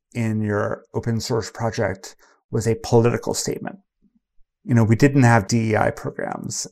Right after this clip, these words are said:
at the corporate level. We didn't have any of this. So it was intended in part, not only to create that safety,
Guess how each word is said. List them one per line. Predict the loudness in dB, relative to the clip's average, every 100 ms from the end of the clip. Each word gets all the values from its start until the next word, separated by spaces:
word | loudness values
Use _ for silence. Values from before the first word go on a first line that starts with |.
| -4
at | -4 -4
the |
corporate | -2 0 2 2
level. | 2 0 -2
We | 0
didn't | 4 6
have | 6
any | 4 0
of | -4
this. | -6 -6 -8 -10 _ _ _ _ -6
So | 2 6 8 8 6 -2 _ _
it | 0
was | 2
intended | 2 0 2 2 4 4 4 0 -16 _
in | -6
part, | -2 2 2 2
not | 4
only | 4 4 2
to | -4
create | -2 -2 0
that | -4 -4
safety, | -6 -6 -8 -12